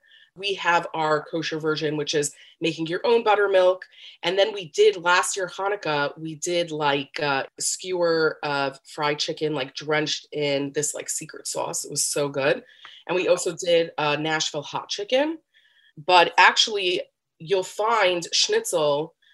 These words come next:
to be something really popular. Like, everybody who keeps kosher makes schnitzel. Schnitzel's like our version of fried chicken.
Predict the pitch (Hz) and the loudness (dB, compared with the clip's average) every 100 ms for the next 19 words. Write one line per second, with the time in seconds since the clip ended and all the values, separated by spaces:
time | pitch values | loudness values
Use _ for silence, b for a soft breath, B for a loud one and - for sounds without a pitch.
0 | b - 180 180 170 - 185 175 143 156 | b -10 -8 -6 -4 -4 -4 -8 -10 -4
1 | 185 190 185 - 160 160 147 143 151 - | 0 2 0 0 -2 -2 -4 0 -2 0
2 | 185 180 202 202 180 175 175 170 165 156 | -2 0 -2 2 2 2 0 -6 -8 -12
3 | 160 175 156 - 156 151 190 180 139 - | -14 -10 -10 -4 -4 -2 -4 -2 -4 -4
4 | 131 - 104 - _ B B - 440 427 | -6 -10 -12 -14 _ B B 0 2 4
5 | - - 196 - 170 170 165 156 160 151 | 2 2 2 4 4 4 2 -2 -4 -4
6 | 151 143 - 147 220 262 | -2 -2 -2 -4 0 0